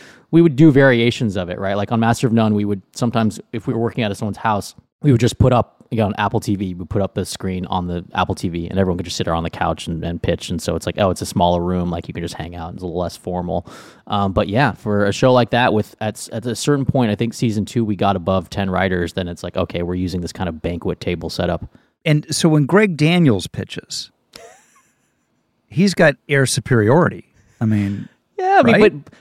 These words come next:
Speaker 1: but I feel like he, but here's the thing about this room in particular, and, and I thought was a great thing. Those guys don't have egos like that. They just don't
Speaker 2: Right.
Speaker 1: have egos like that. They're really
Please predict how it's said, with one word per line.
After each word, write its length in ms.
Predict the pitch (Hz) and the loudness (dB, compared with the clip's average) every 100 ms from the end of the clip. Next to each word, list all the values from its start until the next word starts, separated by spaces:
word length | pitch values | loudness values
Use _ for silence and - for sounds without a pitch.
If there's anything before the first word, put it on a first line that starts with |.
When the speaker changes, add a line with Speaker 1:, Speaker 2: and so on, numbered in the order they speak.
| - | 4
Speaker 1:
but 200 | 220 190 | 4 6
I 160 | 196 247 | 4 2
feel 220 | 277 302 | 4 6
like 160 | 294 - | 6 4
he, 120 | 226 | -4
but 500 | 165 165 190 190 - | -4 -4 0 0 0
here's 320 | - 220 214 | -4 0 2
the 100 | 202 | 2
thing 260 | - 196 175 | 2 2 2
about 420 | 151 147 131 123 | 4 4 2 2
this 260 | 156 - | 0 0
room 320 | 147 151 160 135 | -2 0 0 0
in 100 | 127 | 0
particular, 680 | 139 - 151 - 180 185 | 0 2 -2 0 0 2
and, 220 | 127 120 - | 2 0 0
and 140 | 117 | 0
I 80 | 113 | 2
thought 220 | 127 117 | 2 2
was 120 | 117 | 0
a 60 | 113 | -4
great 340 | 107 117 139 | 0 2 0
thing. 340 | - 175 180 175 _ _ _ _ _ _ - | -2 -2 -2 -6 _ _ _ _ _ _ -6
Those 180 | 214 175 | -6 -4
guys 280 | 196 196 | -4 -2
don't 180 | 151 160 | 0 0
have 140 | 156 139 | 0 0
egos 320 | 160 160 113 | 2 2 2
like 180 | 104 - | -2 -4
that. 300 | 98 92 - | -14 -16 -12
They 140 | 139 | -10
just 240 | - 170 - | -6 -6 -4
don't 160 | 131 | -4
Speaker 2:
Right. 100 | 160 | -2
Speaker 1:
have 220 | 156 147 143 | -2 -2 -4
egos 340 | 147 143 120 | 0 0 2
like 220 | 131 127 | 2 2
that. 260 | 139 131 123 | 2 0 2
They're 200 | 110 117 | 2 0
really 1200 | 120 - 165 196 208 196 175 156 139 131 120 | -4 -10 -4 0 4 6 6 6 4 2 -2